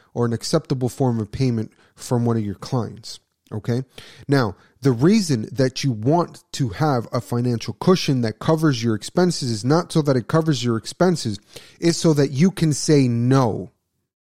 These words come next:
It's so that you can pass on clients that will not respect and appreciate your value.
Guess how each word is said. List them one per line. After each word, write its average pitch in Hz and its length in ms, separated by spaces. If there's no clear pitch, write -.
It's 151 200
so 160 120
that 139 160
you 147 240
can 180 220
pass 165 520
on 135 180
clients 147 680
that 135 300
will 135 360
not 165 540
respect 151 600
and 135 120
appreciate 147 760
your 131 200
value. 113 640